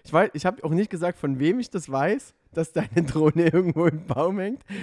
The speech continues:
Ich hab, äh, ke-, keinen weiteren Kommentar dazu abgegeben. Ich hab einfach nur den Snippet rausgesucht aus dem Podcast und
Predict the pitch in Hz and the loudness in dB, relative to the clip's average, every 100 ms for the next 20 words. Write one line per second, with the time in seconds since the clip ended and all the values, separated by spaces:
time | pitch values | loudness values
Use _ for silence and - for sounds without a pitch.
0 | 170 151 147 175 190 - 139 160 160 147 | -10 -6 -2 0 0 -2 2 4 2 0
1 | - 165 156 147 175 220 185 190 185 180 | -4 -4 -4 -4 -2 0 0 0 0 -4
2 | 175 175 165 165 180 165 151 139 131 147 | -2 -2 -2 -2 -2 -2 -4 -6 -4 -6
3 | 147 147 151 185 190 170 185 - - - | -4 -6 -4 -2 0 0 -2 -6 -10 -6
4 | 151 - 170 202 233 170 175 170 170 180 | -6 2 2 2 -2 0 0 -2 -6 -4
5 | 147 151 147 139 160 180 175 151 123 | -2 -4 -4 -4 -6 -4 -6 -6 -8